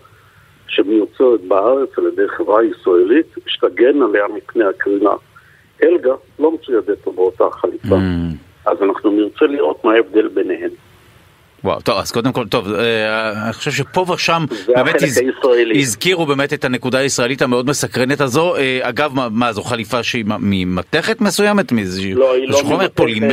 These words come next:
Speaker 1: היא
Speaker 2: מסוים
Speaker 1: חומר
Speaker 2: שאפשר-
Speaker 1: מאוד מאוד קל.
Speaker 2: אה, מעניין.
Speaker 1: אפילו לבשתי אותה, ניסיתי.
Speaker 2: אה, כן? אוקיי.
Speaker 1: אה,
Speaker 2: ממה
Speaker 1: כן.
Speaker 2: היא עשויה? מעניין.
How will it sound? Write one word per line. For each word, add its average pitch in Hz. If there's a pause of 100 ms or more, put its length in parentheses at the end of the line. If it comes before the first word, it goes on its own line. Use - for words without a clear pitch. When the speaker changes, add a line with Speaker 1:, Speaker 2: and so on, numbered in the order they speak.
Speaker 1:
היא 185
Speaker 2:
מסוים 190
Speaker 1:
חומר 165
Speaker 2:
שאפשר- 143
Speaker 1:
מאוד 151
מאוד 135 (100)
קל. 131 (180)
Speaker 2:
אה, 160
מעניין. 117 (540)
Speaker 1:
אפילו 113
לבשתי 123
אותה, 135 (100)
ניסיתי. 113
Speaker 2:
אה, 180
כן? 240
אוקיי. 170
Speaker 1:
אה, 123
Speaker 2:
ממה 139
Speaker 1:
כן. 165
Speaker 2:
היא 190
עשויה? 151
מעניין. 131